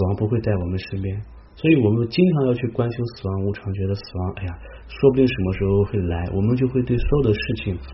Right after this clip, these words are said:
保持敬畏。过去古代的一些圣贤告诉我们，他说一个有智慧的人，他是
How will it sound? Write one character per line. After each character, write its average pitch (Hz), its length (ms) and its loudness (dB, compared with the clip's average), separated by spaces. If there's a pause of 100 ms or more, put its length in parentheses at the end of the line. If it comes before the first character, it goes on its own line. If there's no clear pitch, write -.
(200)
保 87 140 -2 (100)
持 117 100 -4
敬 117 380 2
畏。 98 160 0 (1200)
过 196 180 8
去 - 160 2
古 107 240 0
代 131 100 6 (100)
的 104 100 4
一 104 80 4
些 107 120 0
圣 110 260 0
贤 101 200 0
告 113 180 -2
诉 98 60 0 (140)
我 85 60 -4
们， 85 180 -4
他 - 160 -16
说 147 100 0
一 127 180 0
个 143 160 4
有 104 200 4
智 - 120 -8 (180)
慧 101 100 2
的 92 120 2
人， 87 260 0
他 127 180 0
是 127 80 -2